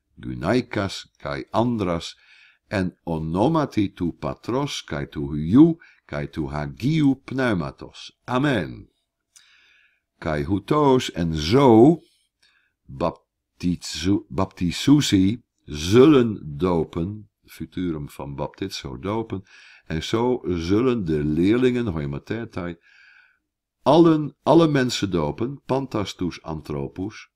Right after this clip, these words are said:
zowel gunaikas, kai andras, zowel vrouwen als mannen,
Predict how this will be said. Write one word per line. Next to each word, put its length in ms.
zowel 760
gunaikas, 920
kai 400
andras, 580
zowel 280
vrouwen 600
als 220
mannen, 420